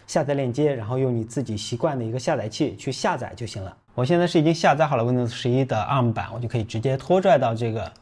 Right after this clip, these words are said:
窗口，然后点继续，点继续。这个地方我们点生成一个密码密钥啊，这个密码我们不，不需要记住，因为这个地方勾选的话，它会自动保存到 Mac 的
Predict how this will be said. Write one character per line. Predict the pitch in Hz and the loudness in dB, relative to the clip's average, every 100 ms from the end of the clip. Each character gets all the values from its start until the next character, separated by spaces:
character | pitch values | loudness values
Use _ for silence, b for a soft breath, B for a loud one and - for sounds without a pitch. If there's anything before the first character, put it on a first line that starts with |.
| - | -8
窗 | - 151 | 0 0
口， | 156 92 - - _ _ _ _ _ _ _ _ _ _ _ _ _ _ _ _ | 0 -6 -10 -20 _ _ _ _ _ _ _ _ _ _ _ _ _ _ _ _
然 | - 117 | -4 0
后 | 127 | 0
点 | 127 117 | 0 -2
继 | 104 139 | -2 -2
续， | 120 147 120 - - _ _ _ _ | 0 0 0 -4 -20 _ _ _ _
点 | 117 107 | -4 -2
继 | 131 | -2
续。 | - - 269 - - | 0 0 0 -4 -8
这 | - | 0
个 | 139 | 0
地 | |
方 | 147 139 | 2 2
我 | 127 | 2
们 | 127 | 2
点 | 127 71 | -2 -6
生 | - 139 | -4 -2
成 | 135 | 0
一 | 131 | 2
个 | 135 127 117 - 117 | 2 2 0 -4 -6
密 | 131 170 | 0 2
码 | 127 - | 2 -2
密 | 131 147 | 0 2
钥 | 160 - B B B - | 2 0 B B B -16
啊， | - | -4
这 | 208 | 0
个 | 196 | 2
密 | 202 | 4
码 | 156 123 | 4 2
我 | 117 | 0
们 | 110 | 0
不， | 113 139 | 0 0
不 | - 190 | 0 2
需 | 190 | 6
要 | 165 | 6
记 | 156 151 | 6 0
住， | 123 107 | 0 -2
因 | 131 | 0
为 | 131 | 0
这 | 135 | 2
个 | 143 | 2
地 | 139 | 2
方 | 139 | 0
勾 | 139 170 | 0 0
选 | - 98 | 0 -4
的 | |
话， | 104 110 | -4 -4
它 | 117 | -2
会 | 127 | -2
自 | 123 | 0
动 | 135 120 | 0 0
保 | - | -2
存 | - 107 113 | -6 -6 -2
到 | 127 | -2
Mac | 104 127 147 117 110 | 0 -2 -2 -4 -8
的 | 87 87 117 | -8 -10 -14